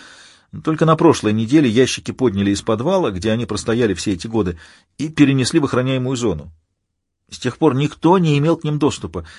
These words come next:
Я был не в состоянии подготовить последние стенды". "А зачем их было переносить?" —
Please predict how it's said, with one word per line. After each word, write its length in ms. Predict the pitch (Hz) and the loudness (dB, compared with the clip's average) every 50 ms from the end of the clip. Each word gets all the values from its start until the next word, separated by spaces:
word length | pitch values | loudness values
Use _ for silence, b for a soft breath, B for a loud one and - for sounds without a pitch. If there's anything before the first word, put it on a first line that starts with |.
| B B B B B _ _ | B B B B B _ _
Я 560 | 92 - 80 - - 101 104 87 98 120 147 | -20 -18 -18 -18 -18 -18 -16 -10 -6 -4 -2
был 140 | 151 165 165 | -2 -2 -2
не 80 | 165 165 | -2 -4
в 80 | - | -4
состоянии 480 | - 156 - 180 185 180 170 139 113 104 | -6 -4 -4 -2 0 0 0 0 0 -2
подготовить 520 | - 113 107 110 120 - 135 95 85 - | -2 -2 0 0 2 2 2 0 -2 -2
последние 420 | - 110 - 110 104 98 98 107 95 | -4 -4 -2 -2 -2 0 0 -2 -6
стенды". 440 | - - 131 107 95 85 82 80 80 - _ _ _ _ _ _ _ _ _ _ _ _ _ _ _ _ _ _ _ _ _ _ _ _ | -4 -2 -2 -2 -2 -2 -4 -8 -10 -14 _ _ _ _ _ _ _ _ _ _ _ _ _ _ _ _ _ _ _ _ _ _ _ _
"А 80 | - 104 | -4 -2
зачем 300 | 95 104 - - 135 120 | -2 -2 -2 -2 -2 -2
их 80 | 104 | 0
было 160 | 92 95 90 85 | 0 0 -2 -2
переносить?" — 600 | 85 87 90 87 87 80 - - 113 - - | -2 -2 -2 -2 -2 -4 -6 -6 -10 -10 -12